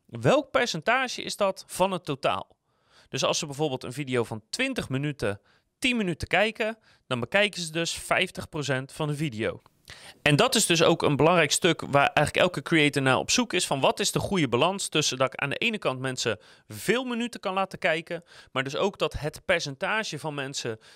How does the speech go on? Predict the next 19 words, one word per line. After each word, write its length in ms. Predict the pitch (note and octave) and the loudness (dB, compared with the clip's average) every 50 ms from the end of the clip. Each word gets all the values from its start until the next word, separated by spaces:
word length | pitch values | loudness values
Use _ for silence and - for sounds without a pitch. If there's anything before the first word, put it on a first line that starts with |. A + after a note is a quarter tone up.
| _ _ | _ _
die 420 | - A#2 A2 D3 D3 C3+ A2+ - - | -18 -12 -8 -6 -6 -6 -6 -10 -14
veel 300 | - A2+ - D3+ F3 E3+ | -14 -4 0 0 2 2
minuten 320 | D#3 D3 D3 D3 C#3 - C3+ | 0 0 -2 -4 -6 -6 -2
kijken 400 | - C#3 C3 C3 C3 - B2+ A2+ | 0 2 2 2 0 -4 -8 -4
hoog 320 | G2 C3 D3+ D#3+ C3+ - | -2 0 0 0 0 -2
blijft. 400 | - A#2+ G#2+ - - - - - _ _ _ _ _ | -2 -4 -4 -4 -6 -12 -20 -20 _ _ _ _ _
En 80 | - | -4
dat 140 | A#2 C#3+ - | -2 0 0
heeft 160 | G#3+ G3 - | 0 0 -2
te 60 | - F3+ | -2 -2
maken 280 | F3 E3 E3 - - | -2 -2 -2 -2 -4
met 100 | D3+ C#3 | -6 -6
hoe 180 | C3+ C#3+ E3 D3+ | -4 -4 -4 -4
je 80 | C#3 | -6
video's 320 | - - - C3 C3 D3+ C3+ | -6 -8 -6 -4 -4 -4 -2
insteekt 600 | - G3 G#3 F3 - - E3+ D#3 D#3 D#3 D3 - | -2 -2 -2 -4 -4 -2 0 0 0 -2 -4 -8
en 80 | C#3 | -10
je 100 | B2 A#2+ | -8 -8
pacing 600 | - - F#3 F#3 F3 D#3+ - - D3+ C#3+ C#3 B2+ | -6 -6 -4 -4 -4 -4 -4 -4 -6 -6 -8 -12